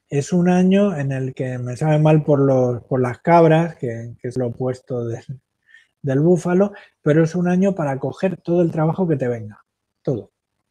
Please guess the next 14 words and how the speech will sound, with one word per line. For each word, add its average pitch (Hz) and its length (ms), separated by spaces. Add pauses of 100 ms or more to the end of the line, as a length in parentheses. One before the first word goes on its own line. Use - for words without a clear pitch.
(600)
Aunque 135 240
no 156 120
te 170 60
apetezca, 123 560
aunque 120 420
tengas 147 300
un 147 100
poquito 131 340
de 127 120
cansancio, 180 800
pero 131 300
es 131 60
como 151 300
para, 123 420